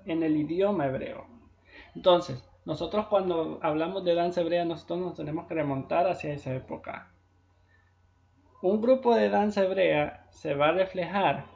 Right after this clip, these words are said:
cuando realmente lo haga solo ocupando su cuerpo, no ocupando instrumentos todavía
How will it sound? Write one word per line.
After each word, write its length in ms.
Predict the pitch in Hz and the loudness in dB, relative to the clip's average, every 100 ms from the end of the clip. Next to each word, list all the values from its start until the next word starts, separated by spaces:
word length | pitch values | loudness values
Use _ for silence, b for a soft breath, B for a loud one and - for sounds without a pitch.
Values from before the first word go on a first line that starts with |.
| _ _ | _ _
cuando 520 | 160 156 151 147 - - | -4 -2 0 -2 -4 -6
realmente 680 | 151 151 165 180 180 180 151 | 0 0 0 -2 -4 -4 -4
lo 220 | 143 147 | 2 4
haga 580 | 190 240 240 247 262 - _ _ _ _ _ _ _ _ _ _ _ | 6 4 2 -4 -6 -18 _ _ _ _ _ _ _ _ _ _ _
solo 420 | 175 180 196 - - - _ _ _ _ _ - | 2 2 2 -2 -8 -20 _ _ _ _ _ -8
ocupando 520 | 156 156 151 151 156 | -6 -6 -4 0 0
su 180 | 147 151 | -2 -8
cuerpo, 420 | 139 131 - - - - _ _ _ _ | -6 -6 -8 -18 -20 -20 _ _ _ _
no 180 | 156 156 | -2 -2
ocupando 460 | 160 180 175 175 185 | -2 -2 0 0 -2
instrumentos 600 | 196 190 190 190 196 196 | -6 -6 -2 -2 -4 -4
todavía 540 | 196 190 180 151 131 | 0 0 0 -2 -4